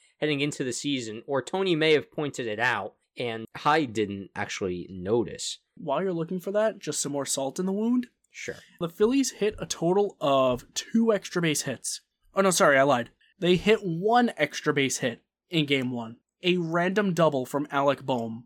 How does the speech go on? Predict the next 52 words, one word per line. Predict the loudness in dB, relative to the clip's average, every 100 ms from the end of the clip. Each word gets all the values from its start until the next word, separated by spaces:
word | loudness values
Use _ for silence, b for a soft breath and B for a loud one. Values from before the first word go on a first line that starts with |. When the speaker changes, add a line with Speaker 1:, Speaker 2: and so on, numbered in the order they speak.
| _
Speaker 2:
was | -2 0
their | 0 0
only | -2 -2 -2
extra | -4 -6
base | -4 -4 -4
hit. | -6 0
That | 0 0
entire | -4 -4 -2 0 0 -2
comeback | -4 -2 2 4 2 0 -14 _ _
in | -2 2
the | 2
ninth | 2 0 0
inning | 0 0
was | 0 -4
fueled | -2 2 2 2
based | 0 0 0
on | -2 -2 -2
walks | 2 2 2 -6 -8 _ _ -6
and | -4 -2 -4
bullshit | -2 2 4 6 4
singles | 0 -2 -4 -6 -2
that | -2 0
probably | 2 4 6 6
wouldn't | 4 4
have | 2
been | -2 0
singles | 0 0 -2 -4
if | -6
Tommy | -2 0 2 2
Edman | 2 0 -2
was | -4 -4
shifted | -2 -2 -2 -4 -6 _ _ 0
a | 2
little | 4 2 2
bit | 2 2
over | 0
to | -2
the | -2
right. | -2 -4 -8 -18 _ -8
Just | -4 2
thought | 2
that | 4
was | 2 0
funny. | -6 -4
Game | 0 0
two, | 0 -2
they | -2 -2
had | -4
extra | -8 -6
base | -6 -4
hits, | -6 -6 -6
but | -2 -2